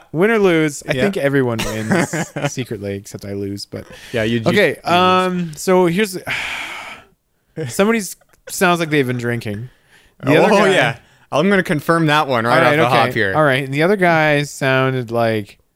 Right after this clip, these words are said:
Speaker 1: I don't know. What's that dude from Grumpy Old Men?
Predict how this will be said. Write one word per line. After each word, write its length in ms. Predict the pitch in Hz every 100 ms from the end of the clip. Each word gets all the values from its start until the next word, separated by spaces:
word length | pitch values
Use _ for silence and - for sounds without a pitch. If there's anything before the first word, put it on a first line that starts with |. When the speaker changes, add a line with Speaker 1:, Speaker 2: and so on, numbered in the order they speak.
| _ _ _ _ _ _ _ -
Speaker 1:
I 60 | 127
don't 100 | 117
know. 260 | 110 110 -
What's 120 | 170
that 140 | 180 139
dude 200 | 135 131
from 420 | 135 117 107 104 _ _ _ _ _ _
Grumpy 320 | - 123 120 120
Old 160 | 107
Men? 280 | 107 107